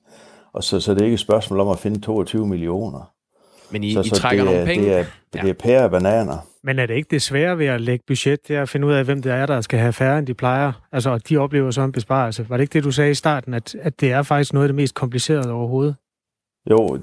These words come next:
Speaker 1: det totale budget er jo kompliceret, men, men det er jo ikke kompliceret at lave for toogtyve millioner omprioriteringer, som,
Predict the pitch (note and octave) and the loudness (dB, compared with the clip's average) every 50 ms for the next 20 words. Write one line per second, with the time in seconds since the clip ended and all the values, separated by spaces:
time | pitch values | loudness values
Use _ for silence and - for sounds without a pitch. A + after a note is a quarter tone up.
0 | - G#2 G2+ - - F#2 - - C3+ C3+ A#2+ G2 - - - - G2+ A2 - G2 | -4 -4 -4 -4 -4 -6 0 2 2 2 2 -2 -4 -8 -2 2 2 2 2 2
1 | F2 E2+ E2 - G2 F#2 E2+ - E2+ E2 - - A2 A2 G2 E2 D#2+ - _ - | 0 0 -2 -4 -8 -8 -8 -8 -8 -8 -2 2 2 2 2 2 -2 -4 _ -20
2 | - - _ _ _ - G2+ G2 F2 D#2 F2+ F#2+ F2+ E2+ F#2+ F#2 F#2 G2+ A#2+ A#2 | -20 -20 _ _ _ -2 -2 -2 0 0 -2 -2 0 0 0 2 2 2 0 0
3 | - - G#2 G2 F2 - F2 - - - A2+ A2+ F#2+ F2 E2 E2+ F2 F#2+ G2+ G#2+ | -2 -4 -4 -4 -4 -6 -6 -4 -2 2 2 2 2 2 0 0 2 2 2 2
4 | G2 - G#2 - - - A2 G#2 F2 - - - G#2+ G#2 G2 F#2+ F2+ E2+ E2+ E2+ | 0 -2 -6 -6 -2 -2 0 0 0 0 -2 -2 0 0 0 0 -2 -2 -2 -2
5 | D#2+ E2+ F#2+ G2+ G2+ F#2 D#2+ D#2 F2 F#2+ - - - - F#2 D#2+ D2 D#2 - - | 0 0 2 0 0 0 0 2 2 0 0 -2 -2 -2 0 0 0 -4 -4 -2
6 | F#2 F#2 F2 D#2+ D#2 D2 - - - F2 E2 E2 | 0 0 0 0 -2 -6 -8 -4 -4 -4 -4 -6